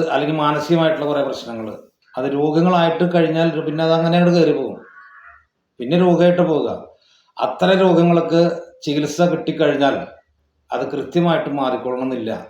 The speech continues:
കാരണം രോഗം മാത്രമാണെങ്കിൽ പ്രശ്നമില്ല, അത് ഇതേപോലെ തന്നെ ബാധാദോഷങ്ങളെ കൊണ്ടോ ഉപദ്രവങ്ങളെ കൊണ്ടോ വരുന്നതായ ദോഷങ്ങളോ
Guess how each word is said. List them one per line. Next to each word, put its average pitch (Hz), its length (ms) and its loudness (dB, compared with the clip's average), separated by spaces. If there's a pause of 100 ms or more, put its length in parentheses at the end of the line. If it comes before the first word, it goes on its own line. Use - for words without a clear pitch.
(120)
കാരണം 127 380 -2 (1800)
രോഗം 156 480 2
മാത്രമാണെങ്കിൽ 190 600 2
പ്രശ്നമില്ല, 156 420 -2 (460)
അത് 135 160 -2
ഇതേപോലെ 160 440 2
തന്നെ 160 220 -2
ബാധാദോഷങ്ങളെ 170 840 4
കൊണ്ടോ 143 300 2 (1600)
ഉപദ്രവങ്ങളെ 185 600 2
കൊണ്ടോ 175 280 2
വരുന്നതായ 160 520 4 (1040)
ദോഷങ്ങളോ 160 600 2